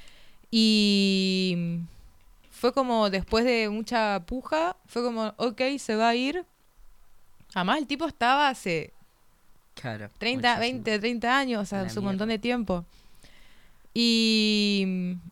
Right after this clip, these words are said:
Speaker 1: y nada, fue como, ok, listo, ponele, se ganó la batalla, pero después vienen los golpes a los costados, ¿no? O sea,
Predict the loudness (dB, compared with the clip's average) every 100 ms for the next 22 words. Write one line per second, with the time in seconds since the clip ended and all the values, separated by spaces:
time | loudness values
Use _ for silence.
0 | _ _ -20 -20 -20 -20 _ -16 -16 -16
1 | -2 0 2 0 -2 -2 -4 -6 -4 -4
2 | -4 -4 -4 -4 -2 -2 -2 -6 -10 -8
3 | -8 -6 -8 -8 -6 -2 -2 0 -2 -2
4 | -4 -4 -6 -2 -2 -2 _ _ _ _
5 | _ -10 -6 -4 -2 -4 -8 -14 _ _
6 | -20 -18 -6 -4 -2 -2 -4 -10 -12 -12
7 | -8 -8 -8 -6 -2 -2 -2 -4 -6 -6
8 | -6 -8 -8